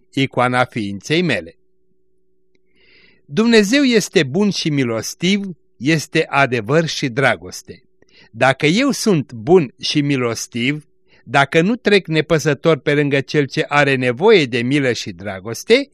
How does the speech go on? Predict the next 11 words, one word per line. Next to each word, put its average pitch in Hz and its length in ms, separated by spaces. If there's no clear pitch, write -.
eu 170 280
port 262 360
chipul 180 460
lui, 98 260
altfel 147 720
nu. 123 380
Cine 165 480
are 247 320
dragoste 170 600
și 151 180
miluiește, 139 880